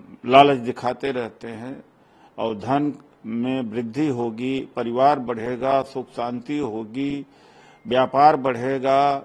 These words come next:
ये कर लो, वो कर लो, ये सब अंधभक्ति में आता। जो उसके चरण की धूल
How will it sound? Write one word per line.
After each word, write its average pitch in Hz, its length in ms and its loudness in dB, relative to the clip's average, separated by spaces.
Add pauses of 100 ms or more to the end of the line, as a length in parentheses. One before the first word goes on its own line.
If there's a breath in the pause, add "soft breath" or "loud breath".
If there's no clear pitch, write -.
(100)
ये 156 160 2
कर 127 220 -2
लो, 143 260 2
वो 131 180 2
कर 123 220 -2
लो, 147 120 -4
ये 165 160 -4
सब 160 300 -8
अंधभक्ति 127 640 -8
में 156 140 -4
आता। 107 320 -6 (1160 loud breath)
जो 113 320 -2
उसके 160 360 -6
चरण 131 340 -2
की 170 160 -10
धूल 117 540 -8